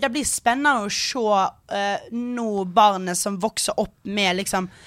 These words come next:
eh, med, eh, mobil og, eh, iPad og T V, hvordan det kommer til å gå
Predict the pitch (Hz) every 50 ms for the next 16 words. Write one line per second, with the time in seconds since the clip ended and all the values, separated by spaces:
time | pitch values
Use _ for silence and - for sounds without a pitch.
0 | - - _ _ - - 208 214 214 208 220 226 220 208 208 202 190 190 185 165
1 | 160 208 208 196 196 185 190 202 202 - 214 214 208 190 180 226 214 208 202 202
2 | 202 - 196 202 196 196 196 196 175 160 196 196 196 190 143 156 175 202 202 208
3 | - - - - - 208 214 202 190 - 202 202 196 202 196 180 190 196 202 202
4 | 202 196 190 - 220 220 220 214 196 214 190 185 185 - - - - - - _
5 | - 226 - - 269 233 - - 240 214 196 - 233 226 233 - 220 202 185 170
6 | - 226 214 202 190 185 180 175 175